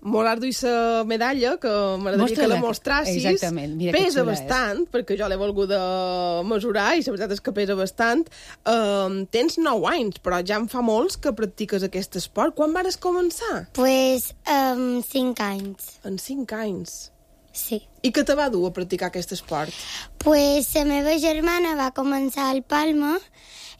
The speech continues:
Speaker 3: i jo també, però mos varen canviar de club, a l'Òmnia, i, bueno, la meva germana me va ajudar a prendre aquesta,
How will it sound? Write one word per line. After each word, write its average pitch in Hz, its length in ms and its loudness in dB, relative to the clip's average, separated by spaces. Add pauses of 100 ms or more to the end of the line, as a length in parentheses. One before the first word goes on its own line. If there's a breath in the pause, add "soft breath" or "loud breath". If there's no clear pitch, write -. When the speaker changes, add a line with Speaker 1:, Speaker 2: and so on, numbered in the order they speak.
(120)
Speaker 3:
i 269 640 2 (160)
jo 285 440 0
també, 320 600 2
però 254 340 2
mos 247 220 -4
varen 247 320 0
canviar 269 560 0
de 262 280 0
club, 311 380 2 (220)
a 247 160 0
l'Òmnia, 277 540 0 (640 loud breath)
i, 254 320 4
bueno, 254 320 2
la 262 160 2
meva 240 260 2
germana 254 540 2
me 285 160 2
va 247 160 2
ajudar 240 600 0
a 240 100 2
prendre 226 400 -2
aquesta, 214 460 -8